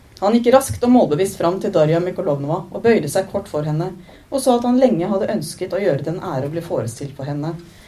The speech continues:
og at hans venn baronen var veldig lei seg for at han ikke hadde hatt muligheter for å komme og ta farvel i egen person. Den lyse klangen i Rudins stemme sto ikke helt til hans røslige skikkelse. «Sett dem, det er meg en glede å skynde Darja Mikolonova»,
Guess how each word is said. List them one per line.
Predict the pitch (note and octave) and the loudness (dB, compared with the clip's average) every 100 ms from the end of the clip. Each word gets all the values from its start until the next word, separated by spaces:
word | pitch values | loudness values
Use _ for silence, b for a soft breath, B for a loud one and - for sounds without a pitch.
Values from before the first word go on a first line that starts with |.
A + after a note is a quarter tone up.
| B - | B -4
og | |
at | F3 | -2
hans | G3+ F#3+ F3 | 0 -4 0
venn | F#3 B3 A#3 | 4 6 6
baronen | F#3+ E3+ D3 F#3 D3+ | 4 0 -2 -4 -4
var | C#3+ | -2
veldig | E3+ F#3+ C3 D#3+ | 0 0 0 -2
lei | B2 A#2+ | -2 -4
seg | - D#3 | -2 -4
for | D#3 D3+ | -4 -6
at | E3+ | -6
han | - | -8
ikke | - C#3+ | -12 -8
hadde | D#3 | -8
hatt | D#3 | -4
muligheter | D#3 B2 A#2+ A#2 D3 | -4 -4 -4 -6 -8
for | D3+ | -10
å | D#3 | -6
komme | D#3 C3 | -6 -6
og | - | -8
ta | C3 A#2 | -6 -6
farvel | - C#3 B2 D3+ | -6 -8 -8 -8
i | D3 | -8
egen | A2+ G#2+ | -8 -10
person. | C3 - - - - - - - - - B B B B B B B B B - | -12 -12 -14 -18 -20 -20 -20 -20 -20 -20 B B B B B B B B B -6
Den | E3 | 2
lyse | A3 A3+ D3 A3+ | 4 4 2 -2
klangen | A3 E3 G3+ | 0 0 2
i | G#3+ | 2
Rudins | F#3+ G#3+ F3 G#3 - | 2 0 -2 -4 -2
stemme | G3 D#3+ | 0 0
sto | - F3 | -2 -4
ikke | E3 G#3+ | -4 -2
helt | D#3+ D#3 | -2 -2
til | E3+ | -4
hans | E3+ F3 | -4 -4
røslige | G#3+ A3 - D3 F3 | -4 -4 -6 -6 -6
skikkelse. | - - - - - - - - - - - B B B B B B | -10 -16 -12 -12 -14 -18 -18 -20 -20 -20 -14 B B B B B B
«Sett | - D#4 C4 - | 0 2 4 2
dem, | G#4+ - - - | -4 -6 -20 0
det | A3+ | 4
er | A3 | 6
meg | B3+ | 6
en | C4 | 6
glede | C#4 G3+ E3 G#3+ | 6 6 4 2
å | A#3 - | 0 -2
skynde | - - F3+ - E3+ | -10 -4 -2 -2 0
Darja | D#3 D#3 | 2 2
Mikolonova», | E3 E3+ D#3 C3 C3 | 0 0 0 0 -2